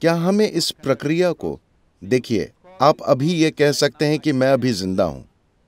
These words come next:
इसे कहने का दूसरा तरीका यह है कि मैं मर रहा हूं, मैं अभी मर रहा हूं। हम इसे जितना ज्यादा से ज्यादा हो सके खींचना चाहते हैं,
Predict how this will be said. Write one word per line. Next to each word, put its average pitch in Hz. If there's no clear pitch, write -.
इसे 156
कहने 175
का 175
दूसरा 139
तरीका 139
यह 120
है 85
कि -
मैं 143
मर 139
रहा 85
हूं, 65
मैं 185
अभी 196
मर 208
रहा 110
हूं। 71
हम 202
इसे 170
जितना 139
ज्यादा 117
से 143
ज्यादा 110
हो 117
सके 120
खींचना 131
चाहते 73
हैं, 64